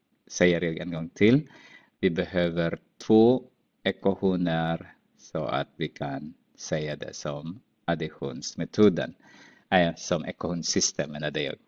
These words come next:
Och man skriver igenom den här hacket då.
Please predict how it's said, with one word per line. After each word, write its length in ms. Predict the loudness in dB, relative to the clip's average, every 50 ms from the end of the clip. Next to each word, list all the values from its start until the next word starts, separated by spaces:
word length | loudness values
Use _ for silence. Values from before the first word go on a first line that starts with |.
| -20 -20 -20 -20 -20 _ -6
Och 160 | -4 -2 0
man 160 | 0 0 0
skriver 520 | 0 -2 -4 -2 0 0 2 0 0 -4 -4
igenom 440 | -6 -6 -6 -8 -10 -10 -12 -10
den 140 | -10 -10 -10
här 380 | -6 -2 0 0 2 0 0 -2 -6 -14 _ _ _ _ _ _ _ _
hacket 840 | -18 -14 -8 -2 2 2 2 2 _ _ _ _ -4 -2 -2 -2 _ -6
då. 260 | -4 -2 -2 -2 -4